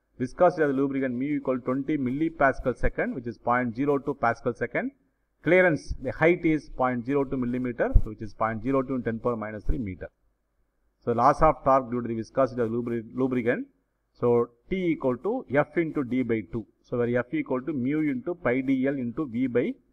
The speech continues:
Y. So, V is the velocity, Y is the clearance of thickness of the oil film into D by two. So, this is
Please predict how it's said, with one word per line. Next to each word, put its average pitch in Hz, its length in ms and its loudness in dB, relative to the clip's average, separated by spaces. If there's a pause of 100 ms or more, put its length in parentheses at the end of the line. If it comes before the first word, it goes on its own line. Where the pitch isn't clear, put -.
(600)
Y. 107 260 2 (140)
So, 131 180 -2
V 143 240 4
is 135 80 0
the 123 80 -4
velocity, 131 600 0 (160)
Y 117 140 0
is 139 220 4
the 175 240 -2 (600)
clearance 160 420 6
of 123 320 -4
thickness 185 340 2
of 123 160 2
the 185 120 0
oil 120 340 4
film 98 260 -8
into 143 240 -4
D 117 200 -4
by 104 260 -4
two. 107 140 -12 (320)
So, 131 100 -2
this 120 220 -2
is 127 200 -2